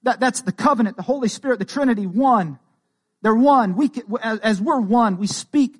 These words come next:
and illuminate darkness. Now, I, I'm gonna, I'm gonna close on this scripture. This blew my mind as I studied the original language. See, uh, the Lord has put a lot of stuff on my heart that I'm not gonna go into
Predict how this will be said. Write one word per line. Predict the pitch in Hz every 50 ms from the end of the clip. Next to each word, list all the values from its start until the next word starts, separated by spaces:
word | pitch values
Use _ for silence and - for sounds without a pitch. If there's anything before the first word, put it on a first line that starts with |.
| _ -
and | 214 214
illuminate | 214 220 247 262 233 214 208 202 196
darkness. | 190 214 233 214 - _ 180 151 139 - - _ _ _ _ _ _ _ _ _ _ _ _ _ _ _ _ _ _ _ _ _ _ _ _ _ _ _ _ _ _ _ _ _ _ _ _ -
Now, | 226 226 208
I, | 196 202 202 -
I'm | 190 202
gonna, | 208 214 208 -
I'm | 185
gonna | 196 214 202
close | - - 214 220 208 190 156
on | 175 165
this | 165 160
scripture. | - - 190 - _ - - 147 _ _ _ _ _ _ _ _ _ _ _ _ _ -
This | 175 202 202
blew | - 175 202 220 214
my | 208 185 180
mind | 180 190 202 202 196 180 160
as | 160 151
I | 170 156
studied | - - 202 185 175 170
the | 160 156
original | 147 170 165 160 156 151 151
language. | 170 175 180 180 165 165 175 _ _ _ _ _ _ _ _ _ _ _ _ _ _ _ _ _ _ _ _ _ _ -
See, | - - 254 254 240 226
uh, | 208 185 170 165 - _ _ _ _
the | 202 185 180
Lord | 185 208 226 240 240
has | - 170 -
put | - - 202
a | 185
lot | 170 180 196 190
of | 170
stuff | - - 214 185 -
on | 196 175
my | 165 151
heart | - - 196 175 160
that | 170
I'm | 170
not | 175 185 165
gonna | 170 175 160
go | 160 165 175
into | 202 214 208 - - 170 156